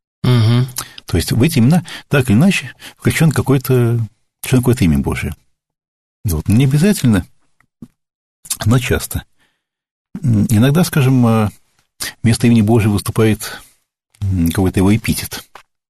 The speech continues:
Speaker 2: Скажем, э, э, Бог может быть назван внутри этого теофорного имени, там, скажем, отец или брат. Вот. Но часто,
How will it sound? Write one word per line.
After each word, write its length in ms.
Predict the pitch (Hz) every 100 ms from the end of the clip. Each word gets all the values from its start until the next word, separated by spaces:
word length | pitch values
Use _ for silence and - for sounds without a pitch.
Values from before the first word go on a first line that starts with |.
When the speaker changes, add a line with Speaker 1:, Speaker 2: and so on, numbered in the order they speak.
| _ _ -
Speaker 2:
Скажем, 340 | - 76 -
э, 120 | 85 - _ _ _ _ _ _ _ _ _ _ _ _ _ _ _ _ _ - 107
э, 240 | - 92 - _ _ _ _ _ _ _ - 73 -
Бог 200 | 85 -
может 160 | 80 73
быть 140 | 80
назван 320 | 80 78 76 - - - -
внутри 240 | 90 78
этого 160 | 80 76
теофорного 400 | - - 85 80
имени, 200 | 78 71
там, 120 | 71
скажем, 280 | 69 - 73
отец 640 | 90 - - 110 107 - -
или 140 | - 76
брат. 480 | 71 95 123 127 - _ _ _ _ _ _ _ - - _
Вот. 560 | 202 98 82 78 80 -
Но 100 | 101
часто, 400 | - - -